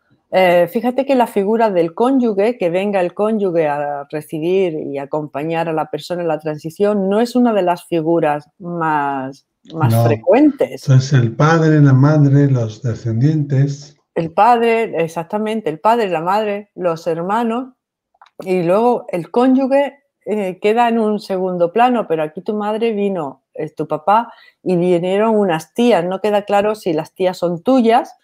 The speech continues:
Speaker 1: o her-, hermanas, por lo tanto, de tu madre, o si eran unas tías de ella, hermanas de tu abuela, ¿no? Pero el caso es que no es lo frecuente que vengan estas figuras a acompañar a la persona en la transición,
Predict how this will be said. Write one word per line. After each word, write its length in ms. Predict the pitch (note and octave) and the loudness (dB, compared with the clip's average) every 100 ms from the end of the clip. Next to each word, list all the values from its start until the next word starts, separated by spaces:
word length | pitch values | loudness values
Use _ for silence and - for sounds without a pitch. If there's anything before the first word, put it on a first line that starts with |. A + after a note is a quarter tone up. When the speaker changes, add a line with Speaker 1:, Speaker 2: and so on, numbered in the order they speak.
| _ _ _ - | _ _ _ -8
Speaker 1:
o 120 | E3 D3+ | -2 -2
her-, 260 | D3 C#3 - | -4 -10 -6
hermanas, 580 | D3 C#3 D#3 E3 D3+ - | -6 -4 -2 -2 -4 -6
por 120 | D3+ | -6
lo 140 | D#3 D3+ | -6 -4
tanto, 300 | E3 E3 D3 | -4 -2 -4
de 120 | D3+ | -4
tu 140 | D3+ | -2
madre, 480 | E3 G3 G#3 A3 A#3+ _ _ | -2 0 0 -2 -6 _ _
o 100 | - | -8
si 160 | E3 F#3+ | -2 2
eran 240 | G3 G3 - | 2 0 -2
unas 420 | G3 F#3+ F3 _ | 0 0 -2 _
tías 400 | G3+ F3+ E3 D#3 | -2 0 0 0
de 220 | E3 F#3 | 0 2
ella, 360 | G#3+ E3 B2+ - | 2 0 -4 -4
hermanas 540 | D3+ D3+ D#3+ E3+ F3+ E3+ | -8 -6 -4 -4 -4 -6
de 80 | D#3+ | -6
tu 120 | D3 | -2
abuela, 500 | D3+ D#3+ D#3 B2+ A#2 | 2 2 2 -2 -6
¿no? 260 | C#3+ A3 _ _ _ - | -8 -10 _ _ _ -2
Pero 160 | E3 E3 | 4 4
el 180 | D#3+ D#3+ | 4 4
caso 400 | G3 G3+ A#3+ G#3+ | 2 2 2 2
es 180 | G#3 - | 0 0
que 220 | G#3+ F3 | -2 0
no 460 | G3 G#3 A3 A3+ G#3+ | 0 0 0 -2 -2
es 260 | G#3 G#3 | -2 -4
lo 200 | G3 F#3 | -2 -2
frecuente 580 | - E3+ E3+ F#3 G#3 G#3 | -2 -6 -4 -4 -4 -4
que 100 | F3+ | -4
vengan 360 | D#3 E3 E3 D#3+ | -4 -4 -4 -6
estas 320 | E3 E3+ - | -6 -10 -10
figuras 540 | D3+ D3+ D#3+ F3+ - | -10 -6 -4 -6 -6
a 240 | F3 D3+ C#3+ | -6 -4 -4
acompañar 640 | C#3+ C#3+ C#3+ D3 D3 D#3 D#3+ | -6 -8 -8 -10 -6 -6 -4
a 40 | |
la 180 | D#3+ D#3 | -4 -6
persona 580 | D3 - D3+ F3 F3+ E3+ | -14 -8 -4 -2 -2 0
en 120 | E3 | 0
la 120 | D3+ | -2
transición, 840 | - D3+ D3 C#3 C#3 G3+ G#3+ D#3+ | -4 -8 -6 -6 -2 0 0 0